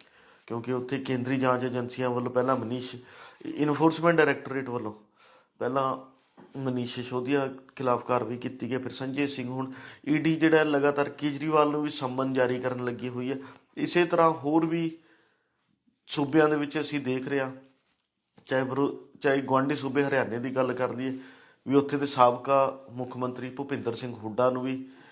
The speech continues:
ਈਡੀ ਵੱਲੋਂ ਵਾਰ-ਵਾਰ ਤਲਬ ਕੀਤਾ ਜਾ ਰਿਹਾ ਹੈ। ਤੇ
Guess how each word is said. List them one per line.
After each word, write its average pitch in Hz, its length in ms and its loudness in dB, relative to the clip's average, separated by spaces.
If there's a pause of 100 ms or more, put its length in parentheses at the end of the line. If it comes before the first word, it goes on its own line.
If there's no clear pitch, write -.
(260)
ਈਡੀ 139 280 2
ਵੱਲੋਂ 139 280 2
ਵਾਰ-ਵਾਰ 127 440 6
ਤਲਬ 131 400 2
ਕੀਤਾ 131 300 0
ਜਾ 127 220 2
ਰਿਹਾ 131 160 0
ਹੈ। 131 140 -8 (380)
ਤੇ 185 100 2